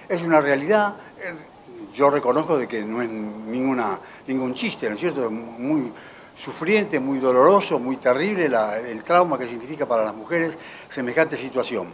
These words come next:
Entonces tenemos que evitar que se, se llegue a esa situación. Entonces yo digo, si se aprueba el aborto de, de la manera que se quiere aprobar,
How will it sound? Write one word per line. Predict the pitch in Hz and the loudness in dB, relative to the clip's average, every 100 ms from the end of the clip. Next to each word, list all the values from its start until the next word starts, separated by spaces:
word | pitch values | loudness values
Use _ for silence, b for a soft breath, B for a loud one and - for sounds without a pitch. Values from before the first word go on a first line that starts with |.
| B B | B B
Entonces | B - 208 | B -4 0
tenemos | 220 202 | 0 2
que | 190 | 4
evitar | 151 156 262 190 | 4 6 6 6
que | 135 | 4
se, | 107 107 | -6 -8
se | - | -8
llegue | 113 151 127 | -2 0 2
a | 120 | 2
esa | 117 | 0
situación. | 113 113 110 110 95 87 B B B B B B | -6 -6 -6 -4 -6 -8 B B B B B B
Entonces | 196 208 202 196 | -2 4 4 4
yo | 208 233 | 4 4
digo, | 185 143 117 - - | 4 2 2 -6 -16
si | - | -8
se | 175 190 | 0 2
aprueba | 190 277 226 | 4 8 10
el | 170 | 10
aborto | 160 143 117 135 | 8 6 6 0
de, | 127 123 | 0 0
de | 117 | 2
la | 120 | 4
manera | 113 123 190 180 | 4 6 6 6
que | 143 | 2
se | 120 | -4
quiere | 156 165 | 0 2
aprobar, | 156 156 120 | 6 8 8